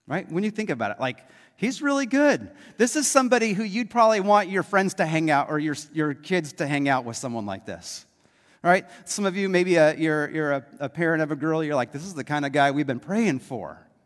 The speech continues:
right? I mean, he's good. He, he has his mind fixed on the things of God. He knows what God wants, and he does them.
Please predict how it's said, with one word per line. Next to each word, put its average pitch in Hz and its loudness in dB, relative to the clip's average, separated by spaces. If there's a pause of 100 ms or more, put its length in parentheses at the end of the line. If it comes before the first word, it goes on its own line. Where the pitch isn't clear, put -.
(300)
right? 170 -4
I 190 -6
mean, 185 2
he's 220 -4
good. 269 -2 (1200)
He, 220 -8 (220)
he 196 -6
has 220 -2
his 226 0
mind 220 0
fixed 233 0
on 220 0
the 214 -2
things 220 -2
of 202 -2
God. 220 0
He 196 -2
knows 202 -2
what 196 -6
God 208 -2
wants, 220 -2
and 202 -4
he 208 -4
does 226 -4
them. 101 -10